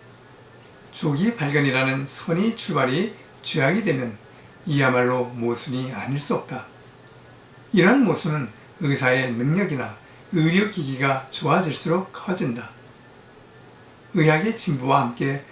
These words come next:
모순이 확대된다는 것은 진보냐 검진이냐의 둘 중 하나의 문제가 있는 것이 아닐까. 암 검진에 대해 생각이 미치면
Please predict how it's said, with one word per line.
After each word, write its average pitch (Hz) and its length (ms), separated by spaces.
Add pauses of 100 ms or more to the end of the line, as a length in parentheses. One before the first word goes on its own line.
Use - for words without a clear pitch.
(160)
모순이 131 560
확대된다는 190 600
것은 - 360 (480)
진보냐 127 800 (200)
검진이냐의 175 840 (180)
둘 185 220
중 214 160
하나의 147 500
문제가 123 420
있는 120 220
것이 120 320
아닐까. - 460 (1200)
암 202 300
검진에 135 380
대해 135 260
생각이 180 500
미치면 143 440